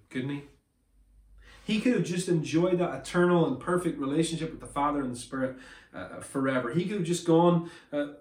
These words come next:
all eternity speaking that language of heaven that we could never understand, never given us a second thought. But he didn't. He adapted to our language so that we could understand and receive him. God,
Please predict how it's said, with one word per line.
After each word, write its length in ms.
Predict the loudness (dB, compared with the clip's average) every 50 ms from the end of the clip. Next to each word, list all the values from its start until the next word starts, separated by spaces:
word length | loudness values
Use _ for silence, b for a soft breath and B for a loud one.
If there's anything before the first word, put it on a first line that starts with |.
| -20 -20 -8
all 280 | -2 0 2 2 2
eternity 720 | 2 0 -2 -2 -2 0 0 0 0 0 -2 -6 -8 -10 -14 -10
speaking 480 | -8 -6 -6 -4 -4 -4 -4 -4 -2 -2
that 180 | -2 -2 -2
language 360 | -2 0 2 2 2 0 0
of 140 | -2 -6 -6
heaven 240 | -6 -6 -6 -4 -4
that 140 | -4 -4 -4
we 100 | -4 -4
could 160 | -4 -4 -2
never 320 | 0 2 2 2 0 0
understand, 680 | -2 -2 -4 -6 -8 -12 -12 -12 -12 -12 -12 -12 -14 -12
never 360 | -8 -4 -2 -2 0 0 0 0
given 220 | -2 -2 -2 -4
us 160 | -6 -6 -8 -10
a 60 | -10
second 380 | -10 -8 -10 -10 -12 -14 -16
thought. 180 | -16 -18 -18 -18 -20 B B B B B B B
But 180 | B -12 -12 -8
he 140 | -6 -6 -6
didn't. 600 | -6 -4 -4 -2 -2 -2 -2 -2 -4 -6 -8 -14 -20 _ _ _ _ _ _ _ _ _ _ _ _ _ b b b b b b
He 400 | b -8 -6 -4 -4 -4 -4 -4
adapted 560 | -4 -4 -2 0 0 0 0 -2 -6 -10 -8
to 120 | -10 -12 -8
our 320 | -4 -2 0 2 2 2
language 460 | 2 0 -2 -6 -6 -6 -6 -6 -6
so 300 | -6 -6 -4 0 0 2
that 280 | 2 0 -2 -4 -6 -6
we 240 | -2 0 0 0 0
could 240 | -2 -4 -10 -10 -8
understand 840 | -8 -6 -6 -6 -6 -6 -8 -8 -6 -6 -4 -2 -2 -2 -2 -4
and 140 | -6 -8 -8
receive 460 | -8 -8 -6 -4 -4 -4 -4 -4 -4
him. 340 | -4 -4 -2 -4 -4 -8 -12 B B B B B B B B B B -20 -6
God, 540 | -2 0 2 2 4 2 2 2 0 -4 -6